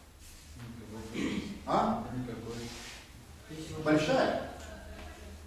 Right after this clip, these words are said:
Speaker 2: Враг — это тот, э, с кем мы не можем существовать на одной земле. А противник — это тот, с кем нас, э, судьба свела на разных сторонах.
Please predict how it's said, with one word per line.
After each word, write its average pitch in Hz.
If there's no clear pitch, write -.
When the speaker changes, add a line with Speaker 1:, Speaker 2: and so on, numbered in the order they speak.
Speaker 2:
Враг — -
это 202
тот, 240
э, 147
с -
кем 208
мы 170
не 165
можем 202
существовать 160
на 156
одной 131
земле. 131
А 165
противник — 214
это 190
тот, 214
с -
кем 180
нас, -
э, 143
судьба 165
свела 190
на 233
разных 131
сторонах. 113